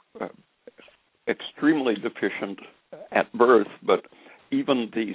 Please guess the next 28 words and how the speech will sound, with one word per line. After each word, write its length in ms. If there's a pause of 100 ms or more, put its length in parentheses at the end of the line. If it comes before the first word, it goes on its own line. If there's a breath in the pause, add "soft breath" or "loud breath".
(100)
small 260
amount 300
of, 100 (380)
of 140 (680 soft breath)
polyunsaturated 1080
fat 240 (100)
in 260
milk, 280 (640)
um, 360
maybe 260 (100)
two 80
percent 540
of 120
the 140
fat 280 (720 soft breath)
is 180
unsaturated, 840 (600 loud breath)
uh, 220 (380)
they 160
will 220
gradually, 720 (320)
uh, 200 (280)
also, 540 (540 soft breath)
um, 320 (540)
start 340
to 60
load 320
up 200